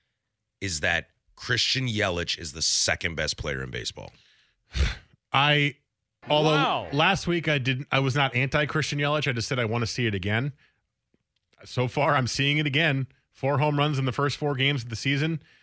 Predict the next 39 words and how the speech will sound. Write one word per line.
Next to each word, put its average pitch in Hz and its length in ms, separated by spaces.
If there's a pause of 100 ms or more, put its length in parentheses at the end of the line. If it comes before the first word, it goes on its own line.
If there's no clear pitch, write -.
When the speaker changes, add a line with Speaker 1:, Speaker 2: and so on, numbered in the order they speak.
(180)
Speaker 2:
The 107 80
Brewers 127 380
are 113 80
six - 260
and 127 100
one. 139 260
Speaker 1:
Including 104 280
a 95 60
walk-off 98 400
double. 98 280 (160)
Speaker 2:
They 123 760 (1700)
didn't 185 320
really 143 400
change 143 500
much 139 420
from 113 200
last 123 320
year. 123 180
Their 135 120
Speaker 1:
They're 107 80
Speaker 2:
team 131 180
is 123 60
Speaker 1:
almost 107 300
exactly 87 800
the 82 120
same. 65 260
Speaker 2:
basically 120 360
the 113 100
same 117 260
team. 120 360 (480)
Speaker 1:
Uh, 107 180
Knebel 107 720
is 92 320
Tommy 95 320
John. 73 320 (200)
Speaker 2:
Yeah. 101 260
Speaker 1:
That's 101 200
basically 104 640
it. 76 160